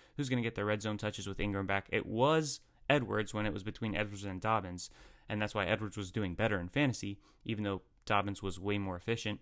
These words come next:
And then on the New England side of the ball, Baltimore has a great defense. I don't wanna start Cam Newton. I don't wanna start, um, Jakobi Meyers.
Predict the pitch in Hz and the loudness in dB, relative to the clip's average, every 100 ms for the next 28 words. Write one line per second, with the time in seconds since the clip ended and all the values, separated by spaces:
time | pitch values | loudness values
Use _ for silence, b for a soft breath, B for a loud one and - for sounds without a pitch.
0 | b b b b b b b _ _ 113 | b b b b b b b _ _ 0
1 | 113 113 113 113 - 113 110 135 175 170 | 2 4 2 2 0 2 4 4 4 2
2 | 160 151 143 143 147 - _ _ - - | 0 0 0 -2 -2 -6 _ _ -20 -20
3 | _ - 127 143 151 139 123 123 120 117 | _ 0 2 4 2 2 0 -2 -2 -4
4 | 92 90 - 104 107 120 120 117 - 104 | -6 -6 -2 0 2 2 0 0 -2 -2
5 | 104 101 127 156 160 - - 101 104 107 | -2 0 2 2 0 -6 -8 -2 0 0
6 | 104 98 - 110 110 - - _ _ _ | -2 -2 2 2 2 -4 -20 _ _ _
7 | _ _ - B B B - 98 98 90 | _ _ -20 B B B -6 -4 -2 -4
8 | 85 - _ - 120 127 117 104 104 120 | -8 -12 _ -8 2 4 4 4 4 4
9 | 135 131 | 4 0